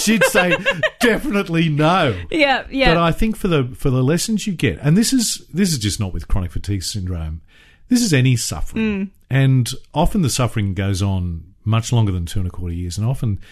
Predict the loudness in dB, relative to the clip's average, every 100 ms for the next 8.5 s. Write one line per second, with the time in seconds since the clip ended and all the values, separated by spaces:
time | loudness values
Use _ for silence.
0 | -20 -8 -6 -2 -2 0 -2 -4 -6 -10
1 | -16 -20 _ -4 0 2 2 0 -6 -8
2 | -14 -18 _ _ _ _ _ _ -4 0
3 | 2 2 0 -2 -6 -14 -18 -8 2 2
4 | 2 -2 -2 -4 0 2 4 2 0 -4
5 | -6 -8 -12 -12 -12 -12 -14 -14 _ _
6 | -10 -6 -4 -6 -12 -16 -18 -6 -4 -4
7 | -2 2 2 0 -2 -4 -4 -2 0 0
8 | -2 -4 -8 -8 -10